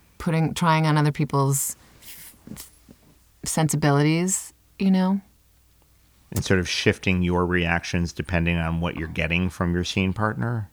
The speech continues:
Speaker 1: Mm-hmm.
Speaker 2: Does that
Speaker 1: Totally.
Speaker 2: come up?
Speaker 1: Muta-, mutability is the best Piscean adjective.
Speaker 2: Fucking love interviewing English majors.
Speaker 1: <laughs>
Speaker 2: It's such, it's such a treat. It really is.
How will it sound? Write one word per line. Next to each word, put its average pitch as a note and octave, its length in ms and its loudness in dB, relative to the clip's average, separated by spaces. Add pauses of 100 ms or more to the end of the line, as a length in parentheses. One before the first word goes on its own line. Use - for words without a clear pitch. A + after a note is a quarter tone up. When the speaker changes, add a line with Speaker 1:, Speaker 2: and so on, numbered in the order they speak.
(120)
Speaker 1:
Mm-hmm. F3 720 6
Speaker 2:
Does E2+ 140 0
that F#3 120 4
Speaker 1:
Totally. F#3+ 200 6
Speaker 2:
come A#2 200 4
up? - 260 -10
Speaker 1:
Muta-, F#3+ 560 6
mutability E3 680 8
is A#2+ 140 0
the C3+ 100 0
best C#3 400 4 (200)
Piscean C3+ 680 4 (840)
adjective. C3 680 2 (320)
Speaker 2:
Fucking - 460 -4
love D#2+ 520 -2
interviewing D#2+ 460 -4
English D#2+ 320 -6
majors. D#2 460 -6 (760)
Speaker 1:
<laughs> A3+ 60 10 (1700)
Speaker 2:
It's F#3 160 4 (100)
such, E2+ 240 0
it's G2 180 -6
such - 260 2
a F#2 40 0
treat. D#2+ 380 0 (120)
It F#2 40 -2
really F2+ 340 2
is. - 340 2